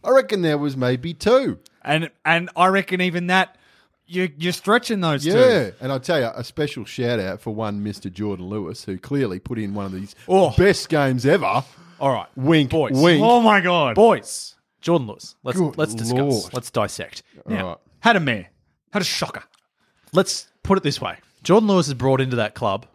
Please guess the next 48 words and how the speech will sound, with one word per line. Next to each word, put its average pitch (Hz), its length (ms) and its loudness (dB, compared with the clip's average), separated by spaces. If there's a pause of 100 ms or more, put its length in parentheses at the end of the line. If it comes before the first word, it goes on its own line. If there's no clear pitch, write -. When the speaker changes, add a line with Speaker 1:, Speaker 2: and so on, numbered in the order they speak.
(440)
Speaker 3:
for - 140 -8
finals 110 400 -2
experience. 98 580 -10
Speaker 2:
Yes. 120 220 4
Speaker 1:
Mm. 104 220 0 (880)
Speaker 3:
He 147 100 -8
failed 156 380 4
abysmally. 120 720 -6 (120)
Speaker 2:
Yes. 92 160 -6
Speaker 3:
He's 87 40 -6
got 117 220 0
one 139 140 6
more 135 220 0
year 117 140 2
left 113 200 0
on 101 100 -6
his 98 180 -10
deal. 101 440 -2
If 113 80 -2
I'm 135 200 4
Simon 127 420 0
Goodwin, 107 260 -2
I 110 120 0
tap - 260 -4
him 120 80 -6
on 104 100 -2
the 95 80 -2
shoulder 98 340 2
and 101 80 -2
I 95 80 -2
say, 98 260 -6
"You're 87 180 -8
out. 87 140 -10 (560)
I 113 80 4
want 117 220 0
you 110 80 -2
to 95 80 -6
leave." 92 280 -8
Speaker 2:
He 262 160 -2
was 311 240 -4
huge 214 400 4
in 180 80 2
their 151 160 4
other 135 160 2
two 123 160 -6
finals, 120 480 -2
though. 71 200 -14
Speaker 3:
Nah, 92 160 -10